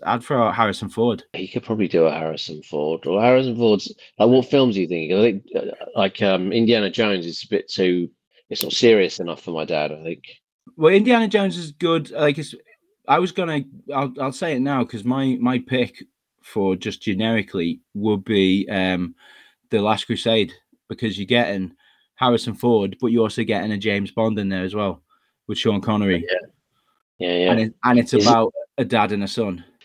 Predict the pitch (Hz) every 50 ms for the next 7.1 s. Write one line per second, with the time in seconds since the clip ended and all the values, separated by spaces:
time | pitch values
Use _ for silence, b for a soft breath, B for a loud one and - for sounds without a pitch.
0 | _ _ - 143 - - - 185 175 165 165 151 - 165 156 147 139 135 127 127
1 | 127 127 117 95 98 - 127 113 113 107 - 135 127 117 113 117 98 113 117 110
2 | 110 110 110 107 110 - - 107 117 113 107 95 107 107 107 107 107 104 110 117
3 | 107 90 78 73 73 - - - 87 85 82 78 - - 98 - - 65 69 69
4 | 69 - - - - _ _ _ _ - - 127 127 123 117 107 - - _ _
5 | _ _ _ _ _ _ _ _ _ - 95 101 98 87 78 78 _ _ _ _
6 | _ _ _ _ _ _ - 95 92 92 90 87 87 85 85 82 80 78 80 76
7 | 71 71